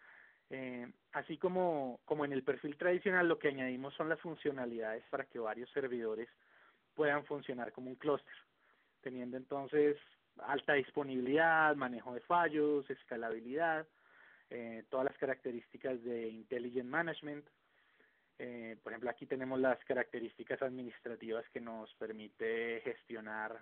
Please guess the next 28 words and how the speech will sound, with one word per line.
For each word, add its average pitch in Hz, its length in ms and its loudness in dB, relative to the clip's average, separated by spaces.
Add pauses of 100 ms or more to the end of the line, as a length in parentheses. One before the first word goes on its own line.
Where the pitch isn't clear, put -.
ambientes 120 600 -4
distribuidos. 156 840 4 (1080)
Em, 120 760 -8 (1160)
el 156 180 2
clúster, 202 520 4
si, 170 180 4
si 170 120 6
hay 170 160 10
algo 180 280 6
que 180 680 6
añadir 151 300 2
aquí, 160 220 2
es 156 120 -2
que 175 80 -2
el 175 80 0
clustering 165 600 2
no 127 140 -2
se 147 140 4
hace, 147 580 2 (380)
eh, 151 180 -10
de 135 100 0
la 131 80 2
misma 131 240 -4
forma 143 360 2
que 147 80 -2
en 139 60 -2
el 123 100 -2
was 113 200 -2